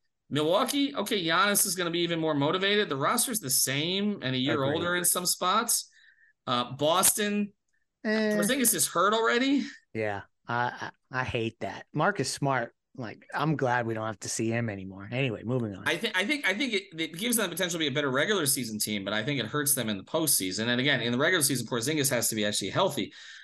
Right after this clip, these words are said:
Speaker 1: Philadelphia is a disaster. We don't know what that's gonna look like. What are they getting back for Harden? And if he plays, is he gonna be motivated?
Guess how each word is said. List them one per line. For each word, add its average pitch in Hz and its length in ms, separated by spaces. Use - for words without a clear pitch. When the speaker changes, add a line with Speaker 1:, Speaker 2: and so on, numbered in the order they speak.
Speaker 1:
Philadelphia 170 540
is 110 80
a 95 60
disaster. 104 680
We 135 140
don't 127 120
know 110 120
what 127 200
that's 107 220
gonna 92 180
look 92 200
like. 101 180
What 127 180
are 160 60
they 147 100
getting 135 220
back 120 240
for 101 120
Harden? 139 360
And 117 160
if 139 140
he 135 100
plays, 127 400
is 110 100
he 131 80
gonna 127 160
be 95 140
motivated? 151 640